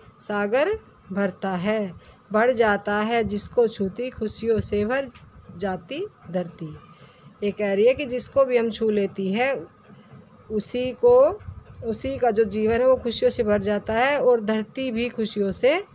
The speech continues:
भर जाती है, क्योंकि धरती पर सभी पेड़ पौधों में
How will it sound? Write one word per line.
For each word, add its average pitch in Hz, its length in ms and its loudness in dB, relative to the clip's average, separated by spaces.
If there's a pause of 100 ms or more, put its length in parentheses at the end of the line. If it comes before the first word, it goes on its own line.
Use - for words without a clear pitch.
(380)
भर 214 180 0
जाती 170 500 -8
है, 202 280 0
क्योंकि 202 320 -4
धरती 190 340 -2
पर 240 180 -4
सभी 208 280 -4
पेड़ 214 280 0
पौधों 208 420 -2
में 214 320 -2